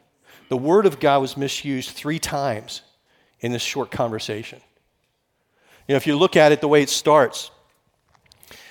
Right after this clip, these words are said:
you know, Satan started out, he said to the woman, "Did God really say, 'You must not eat from any tree in the garden'?"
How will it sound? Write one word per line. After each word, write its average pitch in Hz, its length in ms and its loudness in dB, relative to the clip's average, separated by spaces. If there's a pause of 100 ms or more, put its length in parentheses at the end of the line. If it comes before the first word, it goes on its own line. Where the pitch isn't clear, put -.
you 147 80 0
know, 131 60 4
Satan 180 320 2
started 151 340 4
out, 156 160 6
he 127 60 -4
said 185 200 2
to 165 40 -4
the 147 80 -2
woman, 147 200 2
"Did 139 180 0
God 175 300 4
really 208 240 4
say, 147 420 4
'You 143 160 -4
must 175 280 0
not 156 220 2
eat 165 180 -2
from 131 200 -8
any 139 180 -2
tree 143 240 -6
in 127 80 -4
the 120 60 -6
garden'?" 110 460 -4